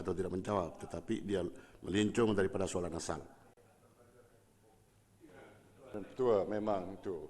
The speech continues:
Speaker 2: memang dicari kesempatan sepanjang masa. Tapi sebenarnya fakta pencapaian kita tu yang penting. Maknanya pelaburan dari luar F D I,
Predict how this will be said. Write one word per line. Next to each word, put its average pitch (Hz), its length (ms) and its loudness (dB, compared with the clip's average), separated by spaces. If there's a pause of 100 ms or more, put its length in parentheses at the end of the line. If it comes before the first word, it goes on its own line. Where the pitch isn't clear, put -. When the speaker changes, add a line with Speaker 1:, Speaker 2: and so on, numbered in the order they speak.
Speaker 2:
memang 117 320 -2
dicari 107 240 0
kesempatan 95 560 -2
sepanjang 85 320 -8
masa. 82 320 -10 (1300)
Tapi 117 240 -2
sebenarnya 117 720 2 (160)
fakta 110 560 0
pencapaian 101 720 -2
kita 104 480 -2
tu 90 160 -8
yang 82 160 -6
penting. 92 400 -8 (880)
Maknanya 101 800 -4 (400)
pelaburan 95 720 2 (240)
dari 92 240 -4
luar 92 400 -2
F 92 240 -4
D 98 80 -6
I, 90 320 -8